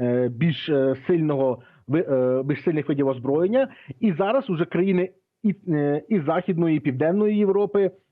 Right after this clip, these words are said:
вони, е, підхоплюють цю ініціативу і також уже долучаються до пос-, е, до постачання тих чи інших видів озброєння для українського війська. Це так само і паралель можна провести і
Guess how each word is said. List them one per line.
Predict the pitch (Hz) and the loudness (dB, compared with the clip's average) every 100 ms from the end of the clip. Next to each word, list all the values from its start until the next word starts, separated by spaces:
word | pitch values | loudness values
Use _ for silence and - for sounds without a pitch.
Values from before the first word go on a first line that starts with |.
| _ | _
вони, | 151 175 185 175 175 | 0 2 2 0 0
е, | 151 147 147 143 143 139 135 135 | 0 2 2 2 2 2 0 -2
підхоплюють | 202 - 196 165 156 | -6 -2 -2 -2 -2
цю | 165 | -4
ініціативу | 156 170 214 233 220 | -2 -2 0 -2 -2
і | 202 | -4
також | - 190 214 226 | -2 -2 -2 -2
уже | 160 165 185 196 - - | -2 2 0 -2 -8 -6
долучаються | 143 160 156 - 170 196 196 185 | -2 0 0 0 2 0 0 -4
до | 151 | -4
пос-, | 160 147 151 143 123 139 | -6 -4 -2 -2 0 -2
е, | |
до | 131 | -2
постачання | 143 139 143 - 170 185 170 - _ _ - | -4 -4 -4 -2 0 2 0 -4 _ _ -6
тих | 165 | -4
чи | - | -2
інших | 170 156 147 | -2 -2 -4
видів | 156 143 | -2 0
озброєння | 135 127 165 196 190 185 - _ _ 127 | -2 -2 -2 0 0 -2 -6 _ _ -4
для | 151 | -2
українського | 165 170 165 - 170 | -2 -2 -4 -4 -2
війська. | 143 107 - 90 - _ _ - | -2 -4 -6 -12 -12 _ _ -6
Це | 226 | -4
так | 240 | -4
само | 226 233 226 180 | -2 0 0 0
і | 175 | -2
паралель | 180 180 190 214 | 0 0 0 0
можна | 208 170 | -2 -2
провести | 175 160 175 - 196 | -2 0 -2 0 0
і | 196 185 185 185 | 0 0 0 2